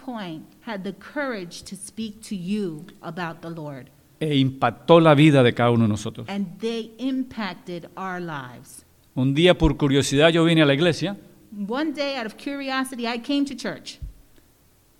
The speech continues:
Speaker 2: pero la palabra de Dios, alguien me habló y cambió mi vida.
Speaker 1: And the word of God, someone spoke to me and it changed my life.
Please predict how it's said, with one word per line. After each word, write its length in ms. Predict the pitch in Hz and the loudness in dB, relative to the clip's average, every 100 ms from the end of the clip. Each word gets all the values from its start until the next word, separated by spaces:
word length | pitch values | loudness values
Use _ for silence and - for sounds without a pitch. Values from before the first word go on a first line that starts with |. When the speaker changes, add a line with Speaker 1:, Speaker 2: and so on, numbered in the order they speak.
| _ _ _ _ _ _ _ _ _ _ - - | _ _ _ _ _ _ _ _ _ _ -20 -6
Speaker 2:
pero 360 | - 139 127 - - - - | 0 4 4 0 -16 -20 -4
la 220 | 135 131 | 2 2
palabra 440 | 123 123 147 165 160 | 4 4 6 6 4
de 100 | 139 | 4
Dios, 300 | 135 143 120 | 4 2 2
alguien 260 | 147 147 143 | 2 4 4
me 60 | |
habló 460 | 131 127 139 - - - _ _ | 4 4 2 0 -8 -20 _ _
y 120 | 127 120 | -4 -2
cambió 540 | 120 113 107 123 127 | -2 0 0 2 2
mi 120 | 113 | 2
vida. 320 | 101 104 95 - | 0 -6 -12 -14
Speaker 1:
And 220 | 202 196 196 | -10 -6 -8
the 60 | |
word 300 | 185 220 254 | -8 -8 -6
of 140 | 247 226 | -8 -8
God, 280 | 247 220 175 - | -8 -8 -10 -8
someone 300 | 240 233 196 | -6 -4 -6
spoke 420 | - - 254 247 - | -8 -6 -6 -6 -8
to 60 | |
me 140 | 175 160 | -10 -8
and 160 | 175 - | -10 -10
it 200 | 202 208 | -12 -12
changed 580 | - - 226 220 208 208 | -14 -8 -6 -6 -8 -10
my 180 | 196 185 | -12 -12
life. 360 | 180 156 - | -12 -14 -18